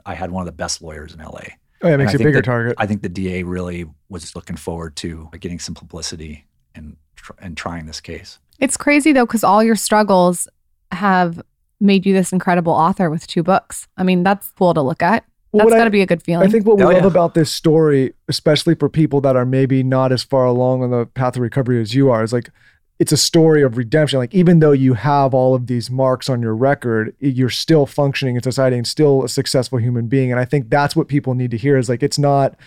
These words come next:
Speaker 2: there is a light at the tunnel if you work for it and you do the steps and you, and you get into recovery. Like, it's not like, hey, you have all these labels and your life's over. You can turn it around.
Speaker 1: Oh, yeah. I mean,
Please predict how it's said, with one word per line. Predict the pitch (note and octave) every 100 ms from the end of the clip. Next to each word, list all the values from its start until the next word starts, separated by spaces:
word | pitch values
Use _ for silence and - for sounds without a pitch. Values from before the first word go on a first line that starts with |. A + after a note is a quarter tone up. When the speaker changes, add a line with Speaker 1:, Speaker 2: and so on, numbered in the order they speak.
| - -
Speaker 2:
there | D#3+
is | E3+ D#3
a | C#3+
light | C3+ C#3
at | C3
the | B2+
tunnel | C3+ C#3+ A#2+
if | A2+
you | A#2
work | A#2+ C3+
for | - C3 B2+
it |
and | A#2+
you |
do | A2 B2+
the | A#2+
steps | - B2 A#2 -
and | B2
you, | B2
and | C3 B2
you |
get | A2+ B2+
into | A#2+
recovery. | A#2+ A2+ C3 B2 A#2 - - -
Like, | C#3+
it's | C#3+
not | D#3+ D#3
like, | C#3
hey, | D3 D3
you | B2+
have | C3+ C#3
all | C3
these | B2+ G#2
labels | C3 C3+ B2+ A#2
and |
your | A#2
life's | A#2 A2+ -
over. | B2+ A#2+ C3+
You | C3+
can | C3 D#3 D3+ C3
turn | B2+ B2
it | A2+
around. | A2+ A#2 - - - _ _ -
Speaker 1:
Oh, | B2+
yeah. | F#2 F#2+ G2+ E2+ - _
I | A#2
mean, | G2+ F#2+